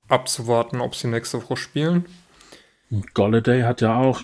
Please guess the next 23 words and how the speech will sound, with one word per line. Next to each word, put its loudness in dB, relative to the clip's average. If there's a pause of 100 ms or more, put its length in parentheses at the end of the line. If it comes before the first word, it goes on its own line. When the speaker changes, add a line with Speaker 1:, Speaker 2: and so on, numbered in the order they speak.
Speaker 2:
glaub 2
ich, -4
die -2
ganze 2
Woche, 0
also 2
er 4
hat 0
dann 4
am 0
Ende 2
gespielt, 0
aber 4
die 2
ganze 2
Woche 0
nicht 0
trainiert. 2 (1500)
Also, 0
Speaker 1:
Ja. 2 (2000)
Speaker 2:
ganz 2
schön 4
dünn. 2